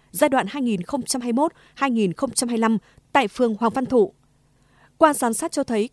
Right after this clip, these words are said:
các nội dung của đề án đã được cấp ủy, chính quyền phường quan tâm lãnh đạo, chỉ đạo, tổ chức thực hiện. Sự vào cuộc tích cực của Ủy ban Mặt trận Tổ quốc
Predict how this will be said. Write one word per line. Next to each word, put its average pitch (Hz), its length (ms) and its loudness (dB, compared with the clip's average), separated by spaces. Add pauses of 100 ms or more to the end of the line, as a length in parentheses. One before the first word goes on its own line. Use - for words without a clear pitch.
các 349 140 0
nội 254 120 2
dung 285 200 -2
của 240 120 0
đề 214 120 0
án 220 320 -4
đã 226 120 0
được 262 240 -2
cấp 349 120 -2
ủy, 190 240 0
chính 220 220 -2
quyền 247 180 -2
phường 208 240 0
quan 254 200 -4
tâm 262 240 -2
lãnh 233 220 -2
đạo, 262 240 -4
chỉ 208 160 0
đạo, 190 240 -4 (300)
tổ 214 140 6
chức 330 200 -6
thực - 120 -2
hiện. 208 180 0 (440)
Sự 269 200 0
vào 226 140 -2
cuộc - 260 -2
tích - 160 -6
cực - 240 0
của 208 200 2
Ủy 196 220 -2
ban 262 200 -4
Mặt 208 120 -4
trận 170 160 -6
Tổ 180 220 -2
quốc 320 200 -2